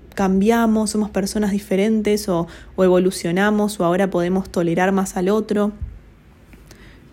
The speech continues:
Eh, también estamos en una era en la que toleramos bastante poco. Eh, que también,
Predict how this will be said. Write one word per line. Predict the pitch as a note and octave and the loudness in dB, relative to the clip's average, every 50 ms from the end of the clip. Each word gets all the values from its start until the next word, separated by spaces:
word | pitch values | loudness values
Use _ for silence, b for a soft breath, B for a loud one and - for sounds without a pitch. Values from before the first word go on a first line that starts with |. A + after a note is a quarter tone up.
| - - | -8 -6
Eh, | F#3 F#3 F#3+ F#3+ - - - - - - - - - - - | -4 -4 -2 -4 -6 -6 -10 -12 -16 -20 -20 -20 -20 -8 -6
también | F#3+ F3 F#3 G#3 A3 | -2 0 2 0 0
estamos | G3 - G3+ F#3+ G3 G3 - | 0 0 0 0 0 0 -2
en | F#3 | -2
una | F3+ F3+ F3+ F3 | -2 0 0 0
era | F#3+ G3+ | 2 2
en | G3+ F#3+ | 2 0
la | F3+ F3 | 0 -2
que | - F3 | -4 -8
toleramos | - - E3 D#3+ E3 F3 E3+ F3+ F3+ - - | -6 -4 -4 -4 -2 -2 -2 -2 -4 -4 -6
bastante | - - - - - F#3+ G3+ G3 F3+ F3 E3+ | -8 -8 -8 -4 -2 0 2 2 2 0 0
poco. | D#3+ E3 E3+ E3 D#3+ D#3+ F#3+ G3 - B B B B B B B B B B B - - | 0 -2 -2 -2 -2 -2 -2 0 0 B B B B B B B B B B B -6 -2
Eh, | F#3 E3+ D#3+ D3+ D3+ - | -2 -2 -2 -4 -6 -2
que | - G3+ | 0 0
también, | A3 C4+ D#4+ F4 | 0 2 0 -2